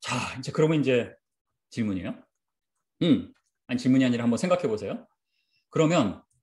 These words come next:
공간이 팽창하는 것은 확실하고, 왜냐하면 공간의 팽창의 증거가 있다고 그랬잖아요. 그죠? 그 타임 다일레이션. 초신성이 가까이 있는 곳과 멀리 있는 것이 같은 타입인 것만 확실하다면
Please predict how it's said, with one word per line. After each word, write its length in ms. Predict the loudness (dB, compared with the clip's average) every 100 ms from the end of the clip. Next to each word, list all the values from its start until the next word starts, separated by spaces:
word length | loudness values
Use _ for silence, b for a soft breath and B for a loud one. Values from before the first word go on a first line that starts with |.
| _ _ _ _ _ _
공간이 720 | 0 2 2 2 2 0 -8
팽창하는 580 | -10 -12 -6 -2 0 0
것은 180 | 0 -4
확실하고, 580 | -4 -2 -2 -4 -10 -6
왜냐하면 520 | 0 2 2 -2 -8 _ _ _ -2
공간의 400 | 0 2 0 0
팽창의 260 | -4 -2
증거가 340 | 0 0 0 -4
있다고 220 | -4 -4
그랬잖아요. 400 | -6 -10 -16 -18 _
그죠? 320 | -14 -14 -14 _
그 160 | -16
타임 280 | -10 -8 -6
다일레이션. 520 | -6 -6 -8 -12 -20 -20 _ _ -20 -14
초신성이 840 | -8 -6 -4 0 0 2 0 -2 _ _ _ _ _ _ _
가까이 260 | -6 2 4
있는 140 | 2
곳과 180 | 0 -2
멀리 240 | -2 -2
있는 200 | -2 -4 -6
것이 180 | -12
같은 300 | -14 -12 -10
타입인 400 | -4 -2 -2 -4
것만 340 | -4 -2 -2 -4
확실하다면 1000 | -8 -8 -6 -4 -2 0 2 2 0